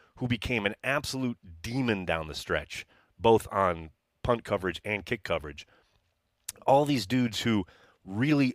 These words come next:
owned their roles when it came to special teams. That's not something that has been prevalent or usual in Green Bay, Wisconsin. And Rich Bisaccia, seemingly, now, again, it wasn't all roses last year, but seemingly has this unit headed in the right direction. And I, for one,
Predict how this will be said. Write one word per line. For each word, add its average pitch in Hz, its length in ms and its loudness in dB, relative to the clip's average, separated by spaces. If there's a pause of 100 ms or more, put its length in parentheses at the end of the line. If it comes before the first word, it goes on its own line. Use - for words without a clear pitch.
owned 117 380 2
their 98 280 0
roles 85 460 2
when 87 120 -8
it - 100 -14
came 87 240 -8
to 78 80 -12
special 85 360 -6
teams. 76 320 -16
That's 107 220 -6
not 151 220 -6
something 120 320 -4
that 98 160 -6
has 92 180 -8
been 87 160 -6
prevalent 117 540 -2 (580)
or 92 180 0
usual 90 680 -2 (100)
in 95 220 -8
Green 87 200 -6
Bay, 85 140 0
Wisconsin. 82 500 -6
And 80 140 -8
Rich 113 220 -6
Bisaccia, 90 560 -2 (540)
seemingly, 92 800 0 (160)
now, 90 340 0
again, 113 360 0
it 76 80 -8
wasn't 107 280 -2
all 131 140 2
roses 92 380 4
last 78 260 -12
year, 78 140 -10
but 92 140 -10
seemingly 113 520 -4
has 87 220 -4
this 85 260 -8
unit 87 280 -8
headed 90 400 -4 (380)
in 113 160 -2
the 90 100 2
right 85 180 2
direction. 80 500 -8
And 78 100 -10
I, 117 140 0
for 101 160 -6
one, 98 320 0